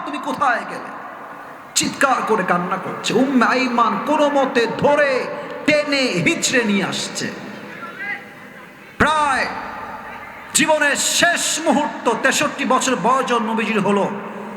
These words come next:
নবীজি আবার সে মায়ের কবরে গেলেন। হায়,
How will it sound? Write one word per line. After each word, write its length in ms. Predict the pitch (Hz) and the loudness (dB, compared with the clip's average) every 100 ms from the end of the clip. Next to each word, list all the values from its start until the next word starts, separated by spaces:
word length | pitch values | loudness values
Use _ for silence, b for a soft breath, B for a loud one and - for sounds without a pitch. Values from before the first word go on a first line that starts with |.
| - - - | -12 -10 0
নবীজি 280 | 175 190 180 | 4 4 4
আবার 540 | 165 247 247 233 214 | 4 4 4 4 2
সে 240 | 180 - 190 | 0 0 0
মায়ের 280 | 165 180 185 180 | 2 2 2 0
কবরে 320 | 156 156 147 | -2 0 0
গেলেন। 280 | 135 123 107 - - - - - - | 0 -2 -2 -6 -10 -12 -12 -12 0
হায়, 200 | 175 | 0